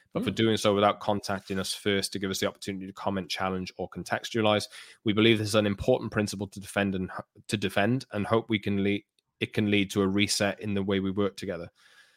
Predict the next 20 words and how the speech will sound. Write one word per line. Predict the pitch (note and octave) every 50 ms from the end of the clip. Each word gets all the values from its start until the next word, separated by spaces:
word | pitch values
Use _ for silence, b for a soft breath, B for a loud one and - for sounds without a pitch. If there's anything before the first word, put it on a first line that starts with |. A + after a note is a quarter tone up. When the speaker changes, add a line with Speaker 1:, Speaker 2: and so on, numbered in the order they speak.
| b b b _
Speaker 1:
So, | - - G2 F#2 F#2 F#2 F#2
uh, | F2+ F#2 F#2 F2+ D#2
there | C2 F2 F#2+
you | G#2 G#2 G2+
go. | A#2 A#2+ G#2 F#2 - _ -
That | F2+ D2+ -
is | - -
Speaker 2:
Interesting. | B2 G#2+ F#2 A#2 A2 - - G#2 G2 F#2+ G#2 -
Speaker 1:
that | G#2+ G#2 F2 - G2
is | G2+ G2+
an | G2 G2
interesting | G2 F#2+ - - G#2 - - F#2 F2+ F#2 E2+ - _ _ _ _ _ -
outcome | G#2 - - - - G2 F#2 F#2
there. | G2 G2+ G#2+ G#2+ G#2+ - -
We | C3 A#2 G#2+
await | G#2 A#2+ C#3 B2+ - - - -
Ten | - A2+ G2+
Hag's | G2+ F#2 F#2 -
press | - G2 F2+ -
conference. | - E2 C#2+ - C2 E2 - - -